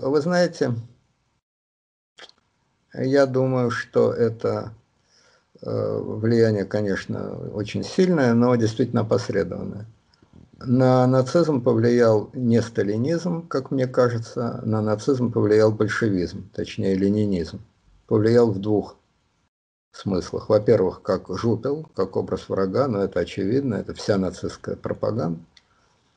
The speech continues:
А во-вторых, как, э, именно такой, ну, не сексуальный, но очень привлекательный символ. Значит, э, ну, Гитлер прекрасно сказал об этом.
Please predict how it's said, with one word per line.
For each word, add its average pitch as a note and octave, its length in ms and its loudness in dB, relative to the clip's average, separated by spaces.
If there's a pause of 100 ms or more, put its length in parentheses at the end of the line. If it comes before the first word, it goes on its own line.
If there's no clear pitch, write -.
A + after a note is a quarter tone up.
(440)
А B2 160 2
во-вторых, C3+ 760 4
как, C#3 440 0
э, B2 300 -6 (200)
именно B2 440 -2
такой, A2+ 300 -2
ну, A#2 120 4
не A#2 120 2
сексуальный, C3+ 720 0
но B2+ 320 -4 (320)
очень B2 400 -2
привлекательный G#2+ 840 -2
символ. F2+ 520 -10 (880)
Значит, G2 800 -6 (160)
э, F#2+ 480 -2 (680)
ну, G#2 280 -8
Гитлер C#3+ 380 2
прекрасно A#2+ 540 0
сказал G2+ 460 -2
об F#2 140 -8
этом. F#2 300 -12